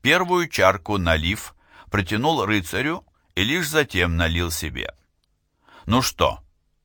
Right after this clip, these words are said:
за старых товарищей и за друзей, которых с нами нет?" провозгласил Томас, подымая чарку. "Выпили". Подогретое вино было приятно терпковатым на вкус и отрадным для желудка.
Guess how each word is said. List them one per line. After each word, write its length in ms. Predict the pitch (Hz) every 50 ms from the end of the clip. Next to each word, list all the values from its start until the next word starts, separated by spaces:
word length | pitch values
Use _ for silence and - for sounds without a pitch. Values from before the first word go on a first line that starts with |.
| _ _ _ _ _
за 200 | 98 104 117 107
старых 420 | - - 95 98 101 104 101 87
товарищей 760 | - - 80 73 71 73 78 78 80 90 95 - - 107 113
и 240 | 110 - _ - 95
за 160 | 90 85 92
друзей, 440 | 85 80 82 85 78 76 90 95 95
которых 480 | 87 - 92 82 - 87 87 90 87 82
с 80 | -
нами 260 | 95 92 85 82 80 76
нет?" 400 | 73 76 92 135 160 - - _ _ _ _ _ - - - -
провозгласил 720 | - 107 117 113 107 104 92 104 104 95 - - 92 92 85
Томас, 440 | 82 87 85 85 87 87 85 - -
подымая 640 | _ 87 87 85 90 90 82 76 60 50 50 67
чарку. 500 | - - - - 50 50 - - - - _ _ _ _ _ _ _ _ _ _ _ _ _ _
"Выпили". 680 | - 113 135 131 101 82 87 87 85 85 82 85 95 - _ _ _ _ _ _ _ _ _ _ _ _ - - - -
Подогретое 640 | - 113 110 127 117 151 202 214 208 - 190 185
вино 320 | 165 151 151 139 147 165 160
было 340 | 143 143 151 147 143 139 135
приятно 640 | - - 113 110 98 110 123 127 - _ - 107 98
терпковатым 920 | - - 104 101 - - - - 104 98 90 95 87 82 - 90 82 82
на 140 | 80 80 76
вкус 440 | - - _ - 131 160 - - - _ _ _ _ _ _ _ _ _ _ _
и 80 | 104
отрадным 680 | 101 95 90 82 90 98 95 95 98 92 101 110 110
для 160 | 104 104 107 107
желудка. 640 | 107 120 107 87 78 65 - - - - - -